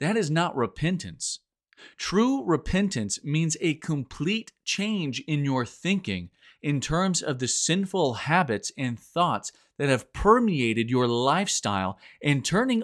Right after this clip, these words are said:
away from them, fleeing from them to follow after Jesus. And then you must believe. You must trust in the good news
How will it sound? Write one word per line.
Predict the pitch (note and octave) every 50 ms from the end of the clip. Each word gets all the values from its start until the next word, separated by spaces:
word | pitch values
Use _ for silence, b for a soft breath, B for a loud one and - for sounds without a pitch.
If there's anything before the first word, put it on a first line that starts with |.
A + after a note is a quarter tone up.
| -
away | F3 E3 D3+ C#3+ C#3 C3+ C#3 E3 F#3+ A3+ B3+
from | A#3 - D3 C3+ A#2
them, | G#2 G2 F#2 F2 F2 - b b b b b
fleeing | - - E3 E3+ E3+ F#3+ A3+ C4+ D4 C#4+ A#3 F3+ C#3
from | - C3 B2 A#2
them | G#2 G#2+ A2 A2+ A2+ - b b b b
to | - F3+ D#3+
follow | - - - - F#3+ G3+ G#3 G#3 G#3 G#3 G3+ - -
after | C#3+ C#3+ D3 C#3+ - - C#3+ C3
Jesus. | A#2 G#2+ A#2+ D3+ E3 F#3 E3+ - G2+ E2 - - - - - - _ _ _ _ _ _ _ _ _ _ _ _ B B B B B
And | - D#3 D3
then | E3 F#3 F3+
you | F3 F3
must | E3 D3+ C#3+ D3 D#3+ F#3 F#3+ F#3 - - - b b b b b C3
believe. | A#2+ C#3+ C#3+ C#3+ C#3+ C#3 D3+ E3+ E3+ D3+ A2 F2 D#2 - - - _ _ _ _ _ b b b b
You | D#3+ F3+
must | F3 F3 E3 D#3+ - - b b b b
trust | - - - D#3+ F3 G3+ G#3+ D#3 B2+ - - - - -
in | F3+ E3 D#3 D3+
the | D3+ D3 B2+ A2+ -
good | - F3 F#3+ G#3 G#3+ F3+
news | E3 C#3+ C#3 C#3+ D3 D#3+ F3+ F3+ D3+ A#2 G#2 G2+ F#2+ - -